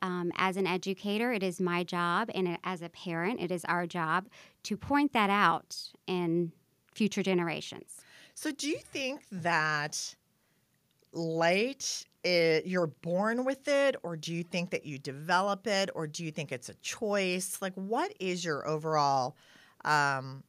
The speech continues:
Speaker 2: I guess, understanding of it?
Speaker 1: I love that you asked that because I think people have their gifts. I think they are naturally inclined to do certain things. Um, you know, I have kind of athletic streak in my family. We're not good at math. <laughs>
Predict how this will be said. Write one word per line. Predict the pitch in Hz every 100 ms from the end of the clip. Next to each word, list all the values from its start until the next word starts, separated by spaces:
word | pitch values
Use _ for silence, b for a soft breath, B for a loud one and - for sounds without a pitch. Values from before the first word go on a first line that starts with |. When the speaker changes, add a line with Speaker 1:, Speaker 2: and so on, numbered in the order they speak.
| _ _ _ -
Speaker 2:
I | 165
guess, | 170 156 - - _ _ _ _
understanding | 190 185 170 160 156 147 135
of | 123
it? | 120 - _ B B B B B _
Speaker 1:
I | 214 226
love | 233 240 240
that | 254
you | 220
asked | 202 202 -
that | 185 175 - _ -
because | 202 214 247 -
I | 220
think | 220 285 330 - _
people | 247 247 233
have | 220
their | - 175
gifts. | 175 165 208 - -
I | 185
think | 190 190
they | 185
are | 175
naturally | 175 170 175 180 185
inclined | 170 - 170 170
to | 170
do | 165 165
certain | - 170 170
things. | 170 165 175 240 294 - -
Um, | 180 175 175 175 175 B B B
you | - 180
know, | 175
I | 180
have | 185 175
kind | - 180
of | 170
athletic | 165 170 180 185
streak | - 202 190
in | 190
my | 185
family. | 185 180 180 190 185
We're | 175
not | 170 165 -
good | 185
at | 185
math. | 185 175 226 -
<laughs> | - -